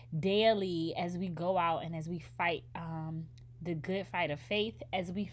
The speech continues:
fight, as we are in spiritual warfare, um, and just day by day dealing with things that come our way. God has instructed us that there are some things that we need to put on in order to win the fight of our lives and the fight of our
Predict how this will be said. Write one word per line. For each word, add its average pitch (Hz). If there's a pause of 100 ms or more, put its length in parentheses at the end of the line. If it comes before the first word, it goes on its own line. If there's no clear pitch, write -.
fight, 190
as 175
we 190
are 180
in 160
spiritual 151
warfare, 196 (400)
um, 175
and 196
just 262
day 208
by 180
day 143 (340)
dealing 208
with 175
things 185
that 165
come 196
our 147
way. 156 (340)
God 185
has 175 (360)
instructed 196
us 156
that 160
there 185
are 180
some 170
things 185
that 156
we 190
need 175
to 175
put 185
on 175
in 156
order 170
to -
win 156 (400)
the 156
fight 165
of 160
our 143
lives 151
and 151
the 156
fight 170
of 156
our 127